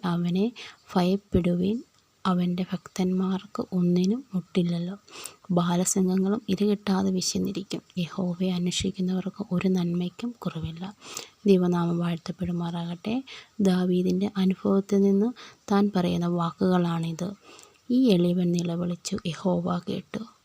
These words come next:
അവൻ്റെ സകല കഷ്ടങ്ങളിൽ നിന്നും അവനെ രക്ഷിച്ചു." പ്രിയപ്പെട്ടവരെ, ആ, ദാവീദ് കടന്നുപോയ ആ വലിയ ആ കഷ്ടതയിൽ താൻ നിലവിളിച്ചപ്പോൾ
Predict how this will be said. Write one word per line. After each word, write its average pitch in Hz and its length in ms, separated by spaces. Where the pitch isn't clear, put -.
അവൻ്റെ 175 380
സകല 202 520
കഷ്ടങ്ങളിൽ 226 720
നിന്നും 170 360
അവനെ 165 320
രക്ഷിച്ചു." - 540
പ്രിയപ്പെട്ടവരെ, 180 680
ആ, 196 60
ദാവീദ് 202 520
കടന്നുപോയ 180 560
ആ 180 160
വലിയ 180 400
ആ 185 60
കഷ്ടതയിൽ 180 680
താൻ 175 260
നിലവിളിച്ചപ്പോൾ 180 920